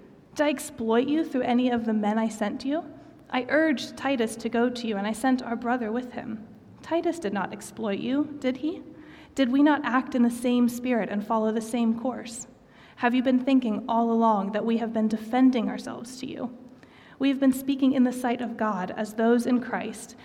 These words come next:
and everything we do, dear friends, is for your strengthening. For I am afraid that when I come, I may not find you as I want you to be, and you may not find me as you want me to be. I fear that there may be quarreling and jealousy,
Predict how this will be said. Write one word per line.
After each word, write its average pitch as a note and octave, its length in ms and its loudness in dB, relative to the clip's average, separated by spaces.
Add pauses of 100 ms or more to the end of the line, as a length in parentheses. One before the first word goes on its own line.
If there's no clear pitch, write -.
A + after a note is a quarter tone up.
(120)
and A#3 200 0
everything C4 440 2
we C#4 140 6
do, G#3 400 -2 (200)
dear A#3+ 200 2
friends, G3+ 400 -4
is - 140 -8
for G#3 180 -4
your G3+ 240 0
strengthening. G3+ 720 -6 (640)
For - 160 -2
I A3+ 80 2
am A3+ 80 6
afraid A#3 340 4
that A#3 80 -4
when A#3 140 0
I A3+ 80 -2
come, A#3 280 2
I A#3+ 120 0
may A#3 160 4
not A#3+ 280 0
find C4+ 300 6
you G#3+ 140 0
as G#3 180 -4
I G#3+ 80 0
want G#3 300 -2
you G#3+ 80 -6
to - 120 -10
be, A3 280 -8 (340)
and G#3+ 160 2
you C4 160 8
may G#3 140 6
not G#3 200 0
find G#3+ 220 0
me A#3+ 180 6
as A3 140 0
you A3 100 -2
want G#3 220 -4
me A3 140 -8
to - 120 -14
be. A#3+ 260 -6 (580)
I A3+ 60 -6
fear B3+ 320 4
that A3 100 2
there A3 120 2
may A3+ 120 4
be A3+ 120 0
quarreling A#3 640 2
and G3+ 140 -2
jealousy, A#3+ 580 -2